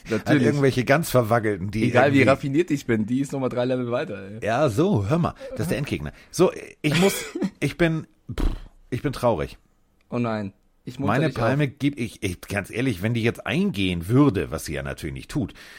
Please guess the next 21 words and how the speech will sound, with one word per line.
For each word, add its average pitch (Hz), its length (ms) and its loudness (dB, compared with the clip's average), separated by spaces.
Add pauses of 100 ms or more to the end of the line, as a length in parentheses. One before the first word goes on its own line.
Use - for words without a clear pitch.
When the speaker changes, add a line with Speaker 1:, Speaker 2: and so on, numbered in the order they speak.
(180)
Speaker 2:
dann 92 280 0
bin 82 160 -6
ich - 160 -8
raus. - 320 0
Die 90 100 -10
gibt's - 240 -8
nie 78 140 -6
wieder 139 180 0
bei 69 120 -4
Ikea. 62 380 -10 (320)
Gibt's - 200 -10
alles 82 240 -6
Mögliche. 123 320 -2 (180)
Es - 160 -6
gibt 131 200 -6
nur 151 100 2
noch 135 220 0
künstliche - 680 -4
und, 101 280 -8
äh, - 180 -12
also, 78 300 -10